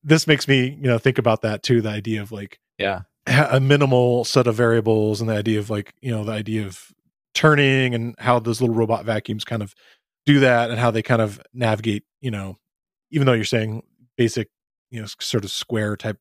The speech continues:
Speaker 1: geometry, but even just going around a corner and, and, you know, trying out different techniques.
Speaker 2: Right.
Speaker 1: A neat, neat way to kind of build from there. So yeah, I li-, that, that sounds really cool.
Speaker 2: Yeah.
Speaker 1: So my next thing is,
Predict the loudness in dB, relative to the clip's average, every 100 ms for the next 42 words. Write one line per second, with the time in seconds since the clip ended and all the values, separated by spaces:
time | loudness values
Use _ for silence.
0 | -10 -8 -6 -8 -8 -8 -10 _ _ _
1 | _ _ _ -2 0 2 0 4 2 4
2 | 0 0 2 4 4 4 2 2 0 0
3 | -4 -12 -14 -14 -16 -18 -12 -6 -6 -6
4 | -10 -16 _ _ -18 -14 -14 -12 -12 -12
5 | -4 0 0 -2 _ _ _ -10 -2 0
6 | 2 2 4 4 4 0 2 0 0 -4
7 | -2 -4 -6 -12 -8 -2 2 2 0 -2
8 | -4 -6 -6 _ -12 -6 -6 -4 -4 -2
9 | -2 -2 _ -2 -2 -2 _ _ _ _
10 | _ 2 4 2 _ _ _ 4 4 4
11 | 2 2 2 2 2 -2